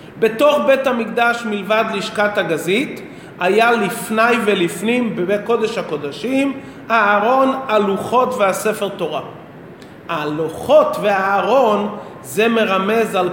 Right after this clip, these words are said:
פנימיות התורה ורזין דאורייתא, קודש הקודשים. אומר הרמב"ם, אם מחפשים תחליף לבית המקדש שבו היה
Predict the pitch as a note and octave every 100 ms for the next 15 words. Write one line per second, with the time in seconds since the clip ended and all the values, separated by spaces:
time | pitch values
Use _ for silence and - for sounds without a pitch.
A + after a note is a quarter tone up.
0 | F3+ F#3+ F3+ F3 G3+ A#3 F#3 D#3 - D3
1 | D3+ D3+ D#3+ - - - B2+ F3+ F3 F3
2 | C3+ F#3+ G#3+ G3 G3+ G3 G3+ C4 - -
3 | - - - - G#3+ G3+ G#3 G#3+ A#3+ B3
4 | - D4+ D#4 - - - - - C#3 G#3
5 | A3 F3 F3 F#3+ C#4 G3+ F#3+ F#3+ - -
6 | - - - E4 E4 - A#3+ - - D4+
7 | - A#3+ A3 C#4 A3+ A3 A3+ A#3 A3+ G#3+
8 | F3+ C4+ C#4 G#3+ - - - - - G3
9 | E3+ A#3+ A#3+ A3 A3 A3 F#3